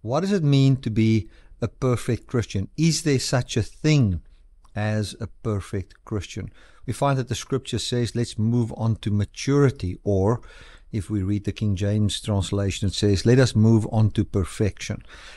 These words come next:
So today I want to talk a little bit about this perfection, what this is, and how it looks. Uh, we need to understand that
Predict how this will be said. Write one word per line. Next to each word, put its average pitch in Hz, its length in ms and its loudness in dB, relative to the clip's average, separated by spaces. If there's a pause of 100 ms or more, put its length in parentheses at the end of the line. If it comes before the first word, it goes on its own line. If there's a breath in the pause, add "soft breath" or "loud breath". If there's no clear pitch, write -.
So 147 140 0
today 175 140 6
I 214 40 2
want 165 160 4
to 156 140 -2
talk 151 140 0
a 147 40 0
little 175 140 0
bit 180 80 0
about 120 340 0
this 113 140 -4
perfection, 107 680 -4
what 131 260 -2
this 143 220 -2
is, 104 420 -4 (440 loud breath)
and 113 240 -2
how 123 340 0
it 107 120 2
looks. 123 520 0 (540 loud breath)
Uh, 101 300 -2
we 117 140 0
need 143 140 4
to 139 60 4
understand 117 640 2
that - 320 0